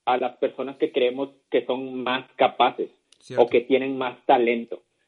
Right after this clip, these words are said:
Speaker 1: ¿no? Eh, eh, por ejemplo, a veces a mí me ha tocado, eh, servir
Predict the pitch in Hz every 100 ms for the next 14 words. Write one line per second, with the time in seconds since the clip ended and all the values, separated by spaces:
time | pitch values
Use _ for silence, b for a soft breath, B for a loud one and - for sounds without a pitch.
0 | _ 131 135 180 147 127 123 120 - 123
1 | - - 131 117 139 156 143 - 156 165
2 | 147 143 147 147 151 143 147 151 160 139
3 | 120 - - 113 127 139